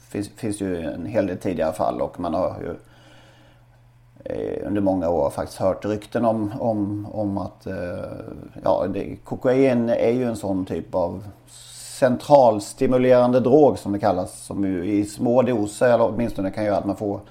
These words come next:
ökad energi och, och ökad vakenhet, eh, och,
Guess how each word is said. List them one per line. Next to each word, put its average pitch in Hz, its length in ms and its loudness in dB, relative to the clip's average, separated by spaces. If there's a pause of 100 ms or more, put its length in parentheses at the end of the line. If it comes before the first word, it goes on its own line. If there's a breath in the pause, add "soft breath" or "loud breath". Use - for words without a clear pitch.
(280 soft breath)
ökad 123 400 8
energi 123 480 2
och, 101 420 -2
och 98 120 -8
ökad 107 300 2
vakenhet, 104 840 0 (180)
eh, - 460 -12
och, 50 160 -12